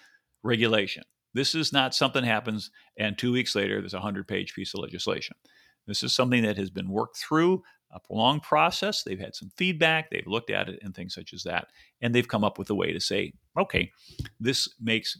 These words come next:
best sense in what we need." Now, what's the estimated impact? Now, by adding item one dot oh five, requiring disclosure of material cybersecurity incidents to Form eight K within four days following the determination of materiality,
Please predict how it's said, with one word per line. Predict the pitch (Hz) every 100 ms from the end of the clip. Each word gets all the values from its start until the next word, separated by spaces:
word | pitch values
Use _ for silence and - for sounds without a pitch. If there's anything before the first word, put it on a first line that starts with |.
| -
best | 101 104 - -
sense | - 92 95
in | - 98
what | 95 -
we | 98 92
need." | 98 101 - _ - - 135
Now, | 135
what's | 214 -
the | 208
estimated | 208 196 196 208
impact? | 202 156 - - - - - - _ -
Now, | 131 131 127 - _ -
by | 131 131 - 143
adding | 180 208 151
item | 117 127 123
one | 120 139
dot | 143 135
oh | 131 117
five, | - 165 147 110 110 113 -
requiring | 120 113 - 131 131 123
disclosure | 110 - - 120 135 123 131 113
of | 101
material | 104 - 139 135 117
cybersecurity | 113 120 117 110 - - 117 107 -
incidents | 156 - 92 101 -
to | -
Form | - 120 113 101 -
eight | 110 -
K | - 143 98 76 110 _ _ _ _ _ _ _ _ _ _
within | 110 117 98
four | 135 117
days | 123 117 107 -
following | 113 110 107 101
the | 98
determination | 95 92 113 104 104 104 104
of | 95
materiality, | 95 151 156 110 156 170 113